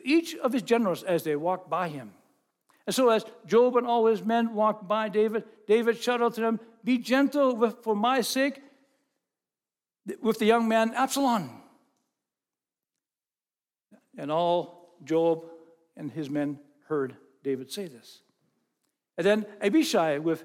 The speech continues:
his men walked by David. And David, Solomon, I'm sorry, David would shout out again, "Deal gently for my sake with the young man Absalom."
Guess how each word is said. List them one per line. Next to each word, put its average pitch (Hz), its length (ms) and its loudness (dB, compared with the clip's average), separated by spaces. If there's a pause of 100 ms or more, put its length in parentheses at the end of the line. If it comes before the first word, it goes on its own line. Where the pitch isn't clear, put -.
(120)
his 294 160 -4
men 151 400 -2
walked 165 320 -2 (340)
by 135 140 -8
David. 127 360 -8 (300)
And 160 100 -10
David, 240 460 2 (480)
Solomon, 233 460 0
I'm 147 140 -10
sorry, 139 180 -14 (320)
David 247 160 4
would 233 160 2
shout 226 200 2
out 220 140 2
again, 226 400 -2 (300)
"Deal 240 160 4
gently 277 400 0
for 233 160 2
my 226 140 4
sake 277 340 0
with 240 140 0
the 196 80 0
young 233 280 2
man 233 280 0
Absalom." 269 600 -2